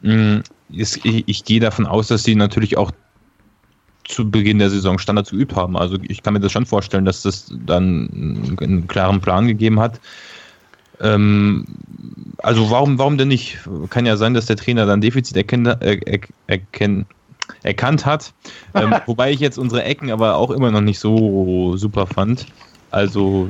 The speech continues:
Speaker 1: da ist sicher noch Verbesserungsbedarf. Ansonsten
Speaker 2: Aber die sind schon deutlich besser, finde
Speaker 1: sind
Speaker 2: ich.
Speaker 1: schon,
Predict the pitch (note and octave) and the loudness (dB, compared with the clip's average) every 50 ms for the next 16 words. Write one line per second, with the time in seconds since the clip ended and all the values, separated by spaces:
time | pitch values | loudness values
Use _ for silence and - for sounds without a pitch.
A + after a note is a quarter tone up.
0 | - - G#2 G2+ G#2 G#2 A2+ A2+ A2 A2+ G#2+ G2+ G2 G2 A2 F#2 F#2 G#2+ - A#2 | -4 -2 -2 -2 0 0 -2 0 0 2 2 0 0 -2 -2 -2 -2 -2 -2 -2
1 | G#2+ F#2+ - G#2 F#2 F#2 F#2 G#2+ A#2 - - A2 A2 A2 A2+ B2+ C3 - - - | -4 -2 -2 -2 0 0 0 0 -2 -4 -4 -2 0 2 2 2 0 -2 0 0
2 | C3+ C3 C3 C3 B2+ B2 - - - - _ _ - - G#2+ G#2 A2 G#2+ G2+ G#2+ | 2 2 2 2 0 -2 -6 -14 -20 -20 _ _ -8 -6 -2 -2 -2 -2 -2 -4
3 | A#2+ A2+ - A#2 G#2 A2 A2+ A#2 G#2+ G#2 F#2+ - - G#2+ G2+ - - F2+ E2+ - | -4 -2 -2 0 2 4 2 2 2 0 -4 -2 0 -2 0 -2 -4 -8 -6 -6
4 | G2+ A#2 D#3 F#3 - F#3 D3+ B2 | -2 0 2 2 4 2 2 0